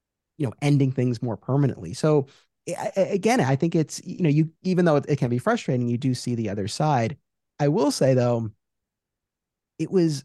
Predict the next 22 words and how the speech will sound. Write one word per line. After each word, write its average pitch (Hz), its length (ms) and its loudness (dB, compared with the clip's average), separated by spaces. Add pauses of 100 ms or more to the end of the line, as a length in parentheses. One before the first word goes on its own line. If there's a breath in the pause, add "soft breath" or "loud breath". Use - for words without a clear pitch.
in 175 80 4
the 156 80 4
movie 214 400 2
in 156 80 0
particular, 135 540 -2
when 110 520 -6
Superman's 147 400 2
called 120 240 0
into 123 240 -2
the 104 100 -2
U 110 240 2
N 120 400 -2
to, 110 280 -4
to - 140 -4
address 123 300 0
them 117 120 0
and 107 100 -2
to - 80 -10
sort 113 200 -2
of 110 80 -2
answer 117 460 -4
for 113 420 -2